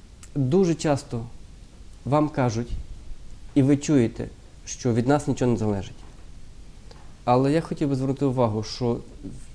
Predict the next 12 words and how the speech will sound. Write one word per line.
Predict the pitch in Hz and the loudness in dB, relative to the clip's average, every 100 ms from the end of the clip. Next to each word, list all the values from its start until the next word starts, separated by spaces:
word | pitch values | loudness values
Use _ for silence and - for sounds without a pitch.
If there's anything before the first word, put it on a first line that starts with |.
| - - | -14 -4
так, | 170 | 2
як | 175 160 | 4 6
ми | 156 | 4
живемо, | 139 143 185 190 - - - - - - - - - - - | 4 2 0 -2 -10 -18 -18 -20 -20 -20 -18 -18 -18 -18 -10
а | - | -4
живемо | 120 120 123 | 0 2 2
не | 120 | 2
дуже | 120 117 | 2 2
добре, | 107 107 110 | 2 0 0
навіть | 113 110 | 0 0
дуже | 113 | 2
недобре, | 113 117 147 110 | 2 2 2 -2